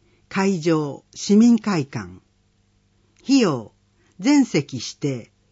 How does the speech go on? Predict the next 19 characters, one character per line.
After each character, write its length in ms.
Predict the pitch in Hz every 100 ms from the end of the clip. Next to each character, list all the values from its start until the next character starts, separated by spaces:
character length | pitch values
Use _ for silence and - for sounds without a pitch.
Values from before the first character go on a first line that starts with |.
| -
四 280 | 151 190
千 360 | 180 175 156 139
円。 280 | 120 107 - _ _ _ _ _ _ _ _ -
文 260 | 214 285
化 160 | 285 269
事 160 | 233
業 280 | 247 247 220
団 260 | 165 156 147
友 300 | 147 247 214
の 140 | 165
会 280 | 131 135 123
会 280 | - 139 139
員 260 | 139 135
は 180 | 139 127
三 380 | 139 - 202 214
千 240 | 202 170
八 200 | 123 139 -
百 280 | - 147 -
円。 280 | 117 90